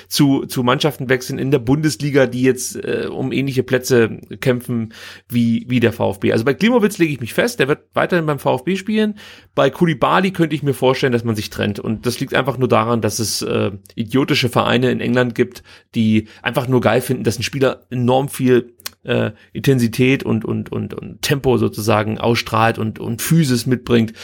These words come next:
Sowas finden die Engländer geil. Und dann werden Ablösesummen bezahlt, wo man sich einfach nur ins Fäustchen lacht. Das könnte ich mir noch vorstellen. Ja.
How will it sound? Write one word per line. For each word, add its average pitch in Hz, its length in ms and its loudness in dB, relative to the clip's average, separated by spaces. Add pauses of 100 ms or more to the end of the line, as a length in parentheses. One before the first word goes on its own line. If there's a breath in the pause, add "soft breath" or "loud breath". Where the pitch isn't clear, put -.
(160 loud breath)
Sowas 127 240 0
finden 135 240 0
die 117 120 2
Engländer 110 340 0
geil. 98 380 -2
Und 104 180 -4
dann 107 240 0
werden 117 260 0
Ablösesummen 117 640 2
bezahlt, 101 560 0 (460 loud breath)
wo 120 80 -2
man 110 140 4
sich 117 180 -2
einfach - 240 -4
nur 101 340 -8 (420)
ins - 140 -6
Fäustchen 107 400 -2
lacht. - 300 -10
Das 139 160 -2
könnte 147 220 2
ich 117 60 -6
mir 127 120 2
noch 113 140 2
vorstellen. - 420 -4 (340)
Ja. 92 220 -6